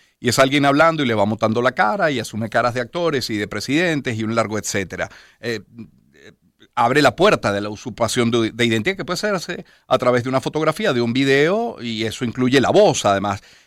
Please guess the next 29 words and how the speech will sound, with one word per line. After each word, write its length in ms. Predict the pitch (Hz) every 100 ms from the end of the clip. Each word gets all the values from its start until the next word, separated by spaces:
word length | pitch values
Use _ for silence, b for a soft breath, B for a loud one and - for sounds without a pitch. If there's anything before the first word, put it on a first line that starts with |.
| b
Más 180 | 160 -
allá 180 | 226 196
del 400 | 196 175 143 110
miedo, 800 | 104 104 127 143 139 135 139 -
más 200 | 113 120
allá 140 | 131
del 140 | 131 131
temor 220 | 120 120
que 120 | 127
pueda 200 | 113 123
generar, 560 | 120 123 110 131 185 202
creo 180 | 147 151
que 80 | 202
es 80 |
importante 420 | 220 190 165 175 180
lo 100 | 160
que 120 | 185
hace, 180 | 202 131
¿no? 140 | 185
Porque 240 | 160 131
lo 240 | 127 131 -
peor 500 | 131 139 202 294 -
ante 240 | 127 120
una 120 | 127 151
situación 360 | 151 131 127
de 60 | 135
temor 240 | 127 156
es 60 | 160
el, 200 | 139